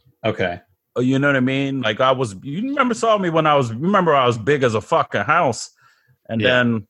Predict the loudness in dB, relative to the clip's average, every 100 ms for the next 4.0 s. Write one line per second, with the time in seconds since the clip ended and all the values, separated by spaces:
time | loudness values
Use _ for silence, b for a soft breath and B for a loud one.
0 | -14 -6 -2 -2 -2 -4 0 2 0 0
1 | 0 0 -2 -4 -6 -10 _ _ _ _
2 | -8 -4 -4 -2 0 0 0 0 -2 -2
3 | 0 0 0 -4 -14 _ 0 2 2 -2